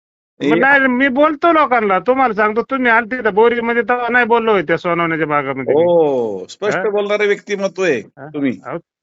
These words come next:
Speaker 1: मला काय म्हणायचे, ती व्यक्ती म्हणतच नाही ना आमच्या दुकानात माल आणा म्हणून.
Speaker 2: बिलकुल म्हणलेलं नाही. आजपर्यंत
Speaker 1: हा?
Speaker 2: म्हणलेलं नाही की माझ्याकडे
Speaker 1: मग,
Speaker 2: आणा, मोकळे
Speaker 1: हा,
Speaker 2: या.
Speaker 1: मग ही, ह्याच्या, ह्या बाबत मध्ये माझ्या बऱ्याचशा लोकांच्या संग तक्रारी होत्यात.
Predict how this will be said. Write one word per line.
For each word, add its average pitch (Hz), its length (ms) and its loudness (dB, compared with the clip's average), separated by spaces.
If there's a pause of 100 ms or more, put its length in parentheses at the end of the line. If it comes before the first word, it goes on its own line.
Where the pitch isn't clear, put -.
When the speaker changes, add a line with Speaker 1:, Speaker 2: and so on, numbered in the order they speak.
(120)
Speaker 1:
मला 180 380 0
काय 262 200 4
म्हणायचे, 226 640 2
ती 254 240 -4
व्यक्ती 254 360 -2
म्हणतच 254 500 0
नाही 302 180 2
ना 285 120 4
आमच्या 269 220 0
दुकानात 226 380 0
माल 202 200 2
आणा 190 220 2
म्हणून. 147 220 2
Speaker 2:
बिलकुल 202 280 -2
म्हणलेलं 190 420 -2
नाही. 147 120 -2
आजपर्यंत 175 340 -6
Speaker 1:
हा? 151 60 0
Speaker 2:
म्हणलेलं 165 260 0
नाही 147 120 -4
की 151 40 -6
माझ्याकडे 151 320 -2
Speaker 1:
मग, 131 60 -2
Speaker 2:
आणा, 247 200 0
मोकळे 160 320 -2
Speaker 1:
हा, 175 80 4
Speaker 2:
या. 160 60 -2
Speaker 1:
मग 196 120 -2
ही, 214 240 -10 (140)
ह्याच्या, 208 520 0
ह्या 196 340 0
बाबत 247 380 2
मध्ये 247 240 -2
माझ्या 247 260 2
बऱ्याचशा 262 420 2
लोकांच्या 254 380 0
संग 214 180 0
तक्रारी 214 460 0
होत्यात. 117 280 -4